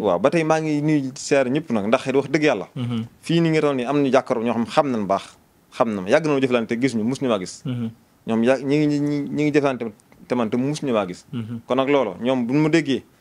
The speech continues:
Speaker 1: dana xam ni maanaam bëgg njariñ lu yaatu rek moo tax ma génn fii.
Speaker 2: Mhm.
Speaker 1: Waaw.
Speaker 2: D'accord. Euh, ma ñëw ci li nga xamante ni sonal na jamono ju bari, sama sonal na jamono ji ñu bari, mu di wàllu jafe-jafe am doom.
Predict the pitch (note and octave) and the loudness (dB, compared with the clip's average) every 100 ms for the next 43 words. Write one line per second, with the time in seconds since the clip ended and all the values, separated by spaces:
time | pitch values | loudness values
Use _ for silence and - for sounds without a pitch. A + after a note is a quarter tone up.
0 | _ - B2+ - C3 G#2+ G2+ - A2 A2 | _ -4 -4 -2 -2 -2 -6 -10 -4 -2
1 | A2 A2 - B2+ A#2 A#2 A#2+ E3+ E3+ E3+ | -2 -4 -8 -8 -6 -4 -2 0 2 2
2 | D#3+ D3 C#3+ B2 G#2 - A#2 A#2 A2 A2 | 2 2 2 2 -4 -8 -4 -2 -2 0
3 | A2 G2 F#2 - _ - A2+ A2 G#2+ G2 | -2 -4 -8 -10 _ -10 -6 -6 -6 -8
4 | E2 D#2 - - A#2 - F#2+ - - - | -10 -10 -18 -8 -6 -6 -8 -10 -14 -8
5 | - - D3+ F#3+ G3 F3+ - D#3 D3+ D3+ | -2 2 4 6 6 4 4 4 4 2
6 | C#3+ C3+ C#3 D3 C#3 C3+ A#2+ A#2+ A#2+ A2+ | 0 0 0 0 0 0 2 2 2 2
7 | A2+ A2 G2 A#2 C3+ C#3+ C#3 C#3+ C#3 B2+ | 2 2 -2 -4 0 2 4 4 6 4
8 | B2 A#2+ A2 A2 A2 G#2+ G2+ E2+ G#2+ A2+ | 4 0 0 0 2 2 0 -4 -2 2
9 | A#2 A#2 A2 G#2 G#2 G#2 G#2 G#2+ G2+ G2 | 4 4 2 0 -2 -2 0 0 -2 -4
10 | G2 | -6